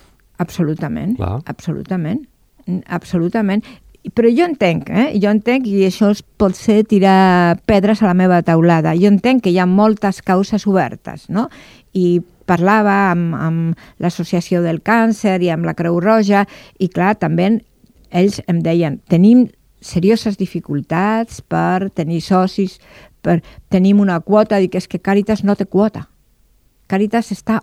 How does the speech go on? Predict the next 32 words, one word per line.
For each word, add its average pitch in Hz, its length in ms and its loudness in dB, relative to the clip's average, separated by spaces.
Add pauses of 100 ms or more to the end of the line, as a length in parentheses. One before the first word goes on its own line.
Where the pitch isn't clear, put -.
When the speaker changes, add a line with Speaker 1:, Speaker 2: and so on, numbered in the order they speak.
Speaker 1:
oberta, 196 680 0
en 170 180 -4
la 160 80 -2
gent 214 320 2
pot 190 180 0
donar 208 360 2 (500)
cinc, 349 540 -2 (400)
eh, 185 260 2
cinquanta, 247 720 0
cinc-cents, 208 760 -2 (120)
eh, 160 160 -10 (240)
o - 80 -8
cinc-cents 160 480 -4
mil, 185 220 2
és 156 180 -4
igual, 151 300 -2 (180)
però 175 180 0
vull 202 140 4
dir 180 160 2
que, 160 200 -4 (600)
eh, 185 500 -2
sí - 280 2
que 196 100 2
volem, 160 460 0
eh, - 80 -10
a-, 175 340 -4 (200)
aquest, - 420 -4
aquesta 196 400 -2
història 196 380 2
d'un 196 320 2
euro. 151 360 -2 (300)
Eh? 190 200 -4